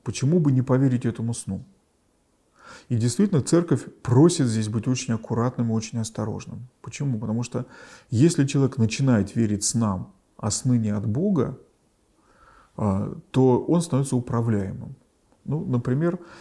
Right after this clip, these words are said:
ваша бабушка села во Владивостоке в поезд и поехала, не позвонив вам, решила сделать вам сюрприз. А, сатана знает, что она села в поезд, она поедет к вам.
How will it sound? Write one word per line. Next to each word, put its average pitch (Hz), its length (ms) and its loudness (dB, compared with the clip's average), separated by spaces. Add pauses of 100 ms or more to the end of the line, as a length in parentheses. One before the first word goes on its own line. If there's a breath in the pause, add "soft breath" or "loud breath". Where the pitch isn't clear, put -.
(140)
ваша 127 320 2
бабушка 135 420 0
села 135 300 0
во 110 120 -2
Владивостоке 107 720 -2
в - 100 -12
поезд - 400 -12 (920)
и 139 100 0
поехала, 135 640 -2 (100)
не 117 160 0
позвонив 110 520 0
вам, 151 300 -4
решила 127 340 -4
сделать 117 300 -4
вам 110 160 -6
сюрприз. - 520 -14 (840 loud breath)
А, 101 800 -6
сатана 147 420 2
знает, 131 520 2
что - 180 -10
она 104 80 -2
села 107 240 -6
в - 100 -16
поезд, 165 320 -6
она 113 140 -4
поедет 117 380 -8
к - 100 -14
вам. 101 260 -8